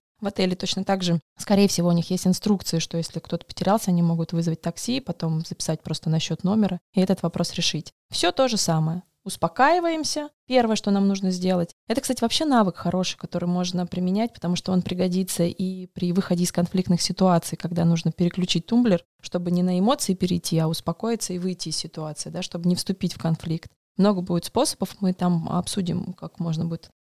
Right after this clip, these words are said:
себе помогать. Но сейчас даже достаточно вдох-выдох. Главное — действовать по алгоритму. Стою на месте, надо найти какого-нибудь взрослого, сказать ему, мол, показать телефон,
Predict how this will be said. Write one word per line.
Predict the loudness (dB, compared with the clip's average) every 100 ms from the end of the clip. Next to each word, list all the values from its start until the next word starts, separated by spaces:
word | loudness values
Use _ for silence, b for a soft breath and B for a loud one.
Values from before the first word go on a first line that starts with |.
| -6
себе | -6
помогать. | -2 -2 2 4
Но | 4
сейчас | 4 0 0 2 0 0
даже | 2 2 2
достаточно | -2 0 -4 -2 -4 -2
вдох-выдох. | 0 2 2 0 -6 -4 -6 -8 _ _
Главное — | -4 2 2 4 2
действовать | 2 2 0 0 -2 0
по | 0
алгоритму. | 2 0 -2 -4 -6 _ _
Стою | 0 2 4
на | 2 2
месте, | 0 -2 -4 -6 -4
надо | 0 2 4
найти | 2 0
какого-нибудь | -8 -4 0 0
взрослого, | 2 0 0 0 2 0 _ _
сказать | -2 2 4 2
ему, | 2 0 0 -4 -4
мол, | 0 0
показать | -2 -2 0 0 0
телефон, | -4 0 2 2